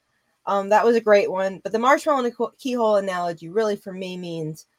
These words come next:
don't get in relationships with sweet nothings. Sweet nothings do nothing for you guys. Sweet nothings literally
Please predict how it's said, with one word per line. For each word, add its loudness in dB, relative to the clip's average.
don't 2
get 4
in 2
relationships -2
with -12
sweet -6
nothings. -8
Sweet -10
nothings -6
do -8
nothing 0
for -2
you -8
guys. -2
Sweet -8
nothings 0
literally 0